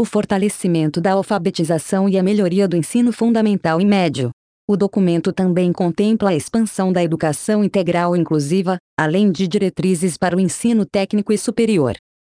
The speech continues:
Uma das metas centrais do plano é o aumento do investimento público em educação. O objetivo é elevar o percentual aplicado em relação ao produto interno bruto ao longo dos próximos anos, com crescimento progressivo até o fim do período de vigência.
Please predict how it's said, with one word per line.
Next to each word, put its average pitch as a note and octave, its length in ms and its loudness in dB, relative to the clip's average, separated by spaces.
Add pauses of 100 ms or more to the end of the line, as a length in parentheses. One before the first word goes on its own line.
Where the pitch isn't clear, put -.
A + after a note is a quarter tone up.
Uma G#3 200 2
das F3 180 0
metas D3+ 400 0
centrais F3+ 580 -2
do F#3+ 80 -2
plano G3+ 360 0
é F#3 40 0
o F#3 80 0
aumento F#3 400 0
do F#3 120 0
investimento F3+ 680 0
público D#3 440 -2
em G3 100 2
educação. E3+ 640 -2 (400)
O G3 100 2
objetivo F3+ 640 0
é F#3+ 60 2
elevar F3 440 0
o F3+ 40 0
percentual F#3+ 640 0
aplicado F3 520 -2
em F3 40 0
relação E3 460 0
ao F#3+ 80 0
produto E3 400 -2
interno F3+ 480 0
bruto G3+ 260 0
ao G3+ 80 0
longo F#3 300 0
dos E3 180 -6
próximos F3 560 -2
anos, C#3 360 0 (200)
com G#3 200 0
crescimento F3+ 600 -2
progressivo F#3+ 640 -2
até G3 240 0
o F3 40 0
fim G3 260 0
do F3 100 0
período F3+ 460 0
de F3 100 0
vigência. D#3+ 600 -2